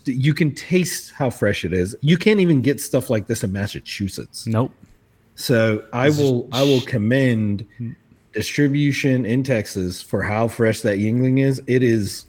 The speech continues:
Speaker 2: I mean, the shit's made in Fort Worth, so.
Speaker 1: But it's on point.
Speaker 2: Yeah.
Speaker 1: And it's not, I mean, fucking take a P A to fucking Boston. Okay, maybe it's four hours,
Speaker 2: Yeah.
Speaker 1: right? Like,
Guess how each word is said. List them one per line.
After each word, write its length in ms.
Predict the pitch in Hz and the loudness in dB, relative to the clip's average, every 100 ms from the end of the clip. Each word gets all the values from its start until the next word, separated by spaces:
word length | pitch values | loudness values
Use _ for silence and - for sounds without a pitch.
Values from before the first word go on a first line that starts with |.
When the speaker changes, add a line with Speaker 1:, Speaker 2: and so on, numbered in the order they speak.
| - | -4
Speaker 2:
I 80 | 120 | 0
mean, 160 | 117 | 2
the 60 | 110 | 0
shit's 300 | - 151 - | -2 -2 0
made 180 | 131 117 | 2 2
in 60 | |
Fort 240 | 110 113 98 | 0 -2 0
Worth, 400 | 110 95 85 - - | -2 -2 -6 -16 -14
so. 440 | - 104 98 95 - - - - | -6 -2 -2 -4 -8 -20 -20 -2
Speaker 1:
But 120 | 131 | 0
it's 120 | 131 | 0
on 160 | 151 131 | 0 0
point. 380 | 143 151 101 - | 2 2 0 -2
Speaker 2:
Yeah. 220 | 131 107 135 | 0 0 0
Speaker 1:
And 100 | 139 | 0
it's 140 | 135 | 2
not, 240 | 160 127 - 131 | 0 2 0 2
I 60 | |
mean, 400 | 143 127 113 - | 2 2 -2 -8
fucking 540 | - 147 147 123 110 - | -2 0 2 0 -4 -4
take 200 | 160 151 | -2 0
a 140 | 120 98 _ _ _ - | -2 -4 _ _ _ -8
P 240 | 190 165 | 0 2
A 200 | 143 147 | 4 4
to 60 | 123 | 0
fucking 520 | - 117 - 110 107 | 0 -2 0 0 0
Boston. 640 | 87 101 135 - 117 104 95 - - - - 170 | -2 -4 -4 -2 -2 -2 -4 -12 -20 -20 -10 -4
Okay, 260 | 160 135 | 0 0
maybe 300 | 113 120 139 | 2 0 2
it's 160 | 113 - | 0 -4
four 340 | - 113 107 | -4 -2 0
hours, 600 | 98 127 113 90 90 113 135 | 0 0 0 -2 -4 -4 0
Speaker 2:
Yeah. 180 | 117 | 0
Speaker 1:
right? 240 | 107 104 113 | 2 0 -2
Like, 200 | 120 | -4